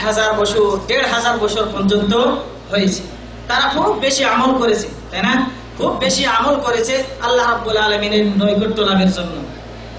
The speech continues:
কিন্তু আমাদের বয়স কম, আমরা কিভাবে তাদের আমলের বরাবর হতে পারবো, তাদের আমলের সমতুল্য আমল করতে পারবো?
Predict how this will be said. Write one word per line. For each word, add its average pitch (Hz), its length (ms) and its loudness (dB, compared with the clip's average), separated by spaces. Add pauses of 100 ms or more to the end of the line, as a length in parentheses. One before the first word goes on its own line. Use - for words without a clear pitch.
(260)
কিন্তু 320 220 2
আমাদের 294 460 2
বয়স 269 240 0
কম, 269 440 0 (100)
আমরা 277 240 2
কিভাবে 302 400 0
তাদের 262 420 0 (840)
আমলের 285 520 2
বরাবর 254 400 0
হতে 254 220 2
পারবো, 247 540 2
তাদের 247 280 0
আমলের 277 400 2
সমতুল্য 302 500 -2
আমল 262 260 2
করতে 254 320 0
পারবো? 233 540 2